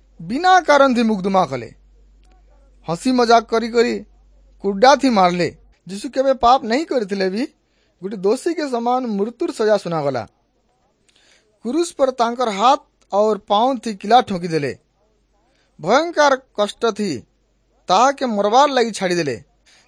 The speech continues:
ଲେକିନ ଯୀଶୁର ଆତ୍ମିକ କଷ୍ଟ, ଶାରୀରିକ କଷ୍ଟ ତୁମ ଜହ କରିଥିଲା। ତୁମର ମନକେ ତୁମେ ପଚାରି ଦେଖ, ଏଟା କେନ୍ତା କରି ହେଇପାରେ? ମୁଇଁ ତମକେ କହମି,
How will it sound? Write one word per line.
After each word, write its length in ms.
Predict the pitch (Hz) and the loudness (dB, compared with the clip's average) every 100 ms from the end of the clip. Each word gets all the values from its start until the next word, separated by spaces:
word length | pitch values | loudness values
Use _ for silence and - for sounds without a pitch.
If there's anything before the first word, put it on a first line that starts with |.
| - | -2
ଲେକିନ 360 | 240 294 320 | -2 0 -4
ଯୀଶୁର 320 | 240 277 330 262 | -2 -2 2 2
ଆତ୍ମିକ 340 | 240 370 359 - | 2 -2 -8 0
କଷ୍ଟ, 400 | 220 196 - - _ _ _ _ - | 0 0 -8 -20 _ _ _ _ -6
ଶାରୀରିକ 560 | 202 247 330 359 - | -2 0 0 -4 -2
କଷ୍ଟ 200 | 254 - - | -4 -4 -8
ତୁମ 180 | 247 247 | -6 -4
ଜହ 220 | 202 214 | -2 -2
କରିଥିଲା। 540 | 240 311 214 185 127 - _ _ _ _ | 0 -2 -2 -2 -4 -8 _ _ _ _
ତୁମର 280 | 254 285 320 | -2 2 2
ମନକେ 360 | 269 277 320 294 | 2 0 -2 -8
ତୁମେ 240 | 277 269 | -2 -2
ପଚାରି 400 | 262 214 247 254 | -2 -2 0 0
ଦେଖ, 320 | 240 226 262 392 _ _ _ _ _ _ - | 0 2 0 -2 _ _ _ _ _ _ -4
ଏଟା 100 | 247 | -2
କେନ୍ତା 420 | 247 220 254 285 | -2 -4 0 0
କରି 180 | 285 285 | 0 0
ହେଇପାରେ? 440 | 269 269 254 277 415 _ _ _ _ _ _ _ _ _ _ _ - | 0 2 2 2 -2 _ _ _ _ _ _ _ _ _ _ _ -6
ମୁଇଁ 160 | 240 339 | -4 0
ତମକେ 320 | 285 269 254 | 2 2 0
କହମି, 540 | 240 180 196 220 147 | 0 2 2 -2 -4